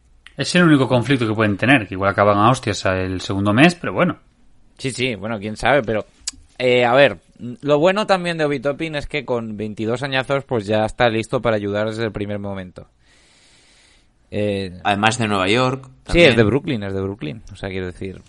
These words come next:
Speaker 2: mm, sí.
Speaker 3: Yo os digo que Obi Toppin va a ser el novato del año.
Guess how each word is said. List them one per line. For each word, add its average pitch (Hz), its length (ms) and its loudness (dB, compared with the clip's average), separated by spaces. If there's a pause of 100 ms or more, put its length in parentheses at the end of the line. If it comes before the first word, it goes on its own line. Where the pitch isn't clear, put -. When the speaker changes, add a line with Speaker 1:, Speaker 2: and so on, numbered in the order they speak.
(100)
Speaker 2:
mm, 92 720 -14
sí. 113 360 -6
Speaker 3:
Yo 123 220 2
os 143 100 2
digo 165 280 2
que 147 120 0
Obi 151 140 4
Toppin 170 300 -2
va 151 60 4
a 143 40 4
ser 165 180 -2
el 156 80 -4
novato 120 280 0
del 92 120 -4
año. 78 200 -12